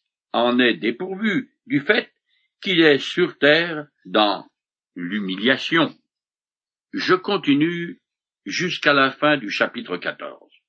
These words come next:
Je vous ai prévenu dès maintenant, avant que ces choses arrivent, pour qu'au jour où elles se produiront, vous croyiez.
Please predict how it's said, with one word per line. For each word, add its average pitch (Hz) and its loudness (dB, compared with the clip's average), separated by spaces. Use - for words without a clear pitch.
Je 202 2
vous 196 0
ai 190 2
prévenu 196 0
dès 185 2
maintenant, 156 0
avant 214 2
que 170 2
ces 127 2
choses 113 -2
arrivent, 82 0
pour 180 0
qu'au 139 4
jour 147 0
où 117 2
elles 127 2
se - 0
produiront, 123 0
vous 98 -6
croyiez. 76 -2